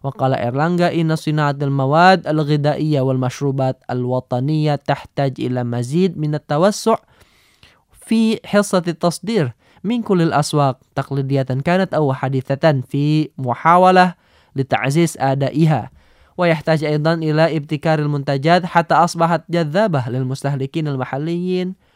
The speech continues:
والأجانب. إندونيسيا قامت بتأكيد التركيز من قبل آسيان على حماية حقوق الإنسان.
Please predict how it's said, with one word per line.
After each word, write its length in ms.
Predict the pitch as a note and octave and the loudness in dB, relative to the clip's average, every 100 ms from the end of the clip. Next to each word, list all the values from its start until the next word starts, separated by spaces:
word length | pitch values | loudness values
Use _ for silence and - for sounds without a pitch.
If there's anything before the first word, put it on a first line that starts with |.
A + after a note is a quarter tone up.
| - | -8
والأجانب. 840 | D#3+ C3+ A2 A#2+ A#2 G#2+ G#2 G#2 B2 _ _ _ _ _ _ _ _ _ _ _ _ _ _ _ _ _ - | -2 -2 -2 -6 -6 -4 -4 -6 -10 _ _ _ _ _ _ _ _ _ _ _ _ _ _ _ _ _ 0
إندونيسيا 840 | G3 G#3 G#3 G#3 F3+ D#3+ E3 F#3 F3 _ _ _ _ - | 2 4 2 4 4 4 4 0 -6 _ _ _ _ 2
قامت 440 | D#3 E3 D#3+ D#3 _ _ | 4 6 4 0 _ _
بتأكيد 920 | - C#3 - - - E3+ E3+ E3 D3+ _ _ _ - | -14 -8 -8 -8 -2 4 6 4 -2 _ _ _ -10
التركيز 680 | C3 - C3+ C3+ D#3 C#3 C#3+ D#3 D#3+ D#3+ _ _ - | -8 -4 -4 0 -2 0 0 0 -2 -8 _ _ -10
من 100 | C3+ | -8
قبل 400 | B2+ D#3+ D3+ C#3 | -2 0 2 0
آسيان 540 | - C#3+ - C#3+ C#3+ C3 | 0 -4 0 0 2 2
على 680 | C3 D3+ D3+ D3+ D3+ D#3 D#3 _ _ _ - | 2 4 4 4 2 0 -8 _ _ _ -8
حماية 400 | C#3 F3 F3 D#3+ | -2 0 2 0
حقوق 360 | D3+ D3+ C#3+ | -2 -6 -4
الإنسان. 580 | C#3 C3+ C3+ D3 A#2 | -4 -4 -4 -2 -2